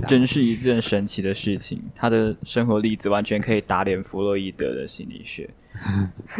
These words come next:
Speaker 3: 他还很善良。
Speaker 2: <laughs> 对，对，对，对，对。
Speaker 1: 谢谢。
Speaker 2: 而且你不会对小朋友也有，就是那种癖好这样，还是？
Speaker 1: 很难说。
Speaker 2: 还是其实你有，只是你不
Speaker 1: 没有。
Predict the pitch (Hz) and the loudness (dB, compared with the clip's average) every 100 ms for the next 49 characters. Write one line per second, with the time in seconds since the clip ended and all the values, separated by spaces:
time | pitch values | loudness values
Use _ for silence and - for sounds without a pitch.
0 | 220 233 - 247 233 - - 104 104 98 | -2 -2 0 0 0 -4 0 2 4 4
1 | 101 80 - 92 85 - - 247 254 151 | 2 0 2 2 2 -2 -2 -2 2 4
2 | 180 151 - 151 - 143 139 - 135 123 | 6 6 6 4 4 2 0 0 0 2
3 | 123 123 123 - - 190 185 139 - - | 2 2 -2 -6 0 0 0 -4 -4 0
4 | - 330 285 - 127 139 113 104 113 131 | 2 4 2 2 4 6 4 4 6 6
5 | 117 123 117 98 104 107 98 98 107 98 | 6 4 6 2 2 2 2 2 2 2
6 | - - 107 110 104 - - - 110 87 | 0 -2 0 0 0 0 -2 0 -4 -4
7 | 98 107 62 - 98 - 359 - 480 - | -2 -2 -2 -6 -6 -2 0 2 4 6
8 | - 180 - - - 196 175 165 170 190 | 6 4 2 -8 -6 -4 0 -2 0 2
9 | 196 202 302 554 - 135 175 175 - 127 | 6 6 6 0 4 6 8 6 4 6
10 | 131 123 117 120 127 113 113 113 143 214 | 6 8 8 8 8 6 4 0 4 6
11 | 214 285 370 311 269 | 6 6 2 2 2